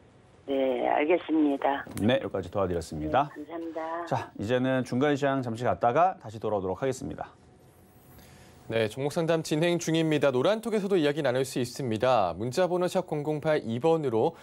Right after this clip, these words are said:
Speaker 3: 이정수 세 글자 적어서 보내주시면 노란톡 입장도 도와드리겠습니다. 그리고 아직까지 상담 신청 못하신 분들은요. 전화번호 공이삼일오삼이륙일일,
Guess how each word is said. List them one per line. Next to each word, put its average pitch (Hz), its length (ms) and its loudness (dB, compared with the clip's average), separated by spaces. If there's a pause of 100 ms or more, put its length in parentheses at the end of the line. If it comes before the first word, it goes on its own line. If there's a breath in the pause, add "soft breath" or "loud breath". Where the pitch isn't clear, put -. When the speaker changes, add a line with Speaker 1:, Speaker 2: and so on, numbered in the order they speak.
(180 loud breath)
Speaker 3:
이정수 156 640 2
세 220 220 -2
글자 220 240 2
적어서 180 380 2
보내주시면 127 680 0
노란톡 104 400 -2
입장도 92 540 -2
도와드리겠습니다. 90 1040 -2 (460 loud breath)
그리고 160 220 0
아직까지 175 300 2
상담 233 300 -2
신청 214 320 -4
못하신 180 400 0
분들은요. 147 680 2
전화번호 175 600 0
공이삼일오삼이륙일일, 165 1700 2